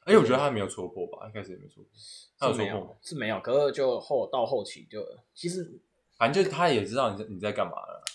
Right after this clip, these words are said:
Speaker 2: 就一个，大概一个月，一个多月的时间。
Speaker 1: 哎，给我跑出去。
Speaker 2: 就会戳破。
Speaker 1: 我就，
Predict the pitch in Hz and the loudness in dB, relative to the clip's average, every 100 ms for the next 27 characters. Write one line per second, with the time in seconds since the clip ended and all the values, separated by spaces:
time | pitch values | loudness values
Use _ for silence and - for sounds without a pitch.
0 | - - - - - 117 - 131 113 107 | -10 -18 -16 -12 -8 -8 -6 -6 -4 -6
1 | 104 - 117 90 _ _ _ 85 110 110 | -10 -8 -8 -8 _ _ _ -20 -16 -14
2 | 110 101 98 - - - 107 123 127 135 | -10 -10 -10 -12 -16 -10 -6 -4 -2 -2
3 | - 95 101 123 - - - - 113 131 | 0 0 -2 -8 -12 -16 -20 -14 -8 -6